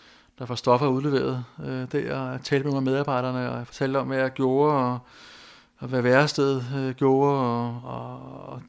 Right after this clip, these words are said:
de siger så, at, at, jamen, jeg, jeg spørger, det der, øh, vi har brug for sådan et værested i byen, vi har brug for nogen, der vil narkomanerne i byen, det er der ikke. Og hun siger til mig, at, øh,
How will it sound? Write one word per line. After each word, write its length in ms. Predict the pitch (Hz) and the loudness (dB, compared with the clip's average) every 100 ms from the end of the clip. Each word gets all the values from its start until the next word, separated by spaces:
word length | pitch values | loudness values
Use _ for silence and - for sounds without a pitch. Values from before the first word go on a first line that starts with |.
| - | -10
de 80 | |
siger 260 | 139 - 147 | -8 -2 -2
så, 180 | 143 135 | 0 0
at, 240 | 127 123 | 0 -4
at, 200 | - - - | -10 -12 -12
jamen, 300 | 135 135 120 _ _ - _ - 175 | -10 -10 -14 _ _ -20 _ -20 -12
jeg, 200 | 151 131 123 | -8 -8 -6
jeg 100 | 147 | -6
spørger, 200 | 127 135 | -4 -6
det 140 | 120 143 | -4 -4
der, 320 | 147 135 131 110 - - | -2 -2 -6 -8 -10 -12
øh, 80 | 131 | -8
vi 60 | |
har 60 | 127 | -8
brug 200 | - 143 | -6 -8
for 80 | 127 | -6
sådan 140 | 131 | -4
et 60 | 123 | -4
værested 320 | 131 131 135 | -4 -6 -10
i 60 | |
byen, 280 | 135 127 131 | -10 -10 -10
vi 60 | 131 | -10
har 60 | |
brug 280 | 131 - 147 | -10 -12 -10
for 100 | 147 | -6
nogen, 260 | 131 131 135 | -4 -4 -4
der 80 | 131 | -4
vil 280 | 131 135 127 _ | -4 -4 -10 _
narkomanerne 520 | 127 127 127 143 135 | -6 -4 -4 -6 -10
i 40 | 135 | -8
byen, 320 | 147 139 131 | -8 -8 -6
det 80 | 147 | -2
er 60 | 127 | -2
der 100 | 123 | -2
ikke. 220 | 127 - _ _ _ _ _ _ _ _ _ _ _ | -6 -10 _ _ _ _ _ _ _ _ _ _ _
Og 120 | 127 | -6
hun 200 | 120 131 | -2 -2
siger 460 | 117 - - - 143 | -4 -8 -10 -2 -2
til 220 | - 135 | 0 0
mig, 260 | 135 127 120 | 0 -2 -4
at, 140 | 120 | -8
øh, 380 | 123 120 120 | -8 -8 -8